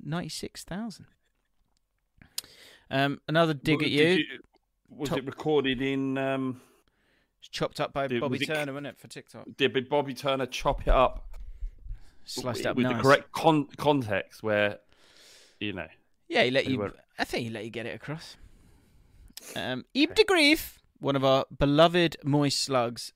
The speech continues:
Speaker 1: And if you'd like to become a Moist Slug and join us for our mailbag, sorry we haven't done one this week. Obviously been out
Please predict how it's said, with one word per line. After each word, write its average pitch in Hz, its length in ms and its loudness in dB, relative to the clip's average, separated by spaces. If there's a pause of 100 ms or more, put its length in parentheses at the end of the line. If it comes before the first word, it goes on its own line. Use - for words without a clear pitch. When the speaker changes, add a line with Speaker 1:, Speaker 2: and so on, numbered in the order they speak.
Speaker 1:
And 120 240 -8
if 123 100 -12
you'd 127 100 -8
like 139 200 -2
to 117 60 -18
become 127 200 -2
a - 40 0
Moist 123 260 -2
Slug 117 340 -2
and 123 100 -8
join 120 160 -4
us 120 80 -8
for 117 120 -6
our 117 80 -4
mailbag, 117 440 -6
sorry 127 360 -2
we 120 100 -2
haven't 117 160 -6
done 110 140 -6
one 110 100 -6
this 117 160 -10
week. 117 200 -6 (140)
Obviously 120 220 -18
been 117 140 -14
out 113 220 -14